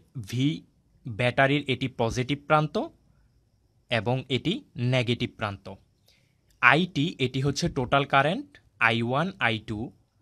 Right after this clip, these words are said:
আর ওয়ান, আর টু এগুলো হচ্ছে প্রতি শাখার রেজিস্ট্যান্স এবং কারেন্ট। আমরা একটি জিনিস আগে থেকেই জানি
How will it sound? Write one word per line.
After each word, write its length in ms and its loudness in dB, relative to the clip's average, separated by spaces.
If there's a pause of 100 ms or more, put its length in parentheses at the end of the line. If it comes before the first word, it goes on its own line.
(280)
আর 180 6 (100)
ওয়ান, 200 2 (220)
আর 180 0
টু 80 -8 (160)
এগুলো 280 -4
হচ্ছে 200 2 (100)
প্রতি 320 -2
শাখার 320 0 (120)
রেজিস্ট্যান্স 480 -4 (200)
এবং 160 -2 (580)
কারেন্ট। 300 4 (500)
আমরা 180 4 (120)
একটি 180 -2 (100)
জিনিস 240 0 (380)
আগে 160 -2 (120)
থেকেই 360 2
জানি 240 -2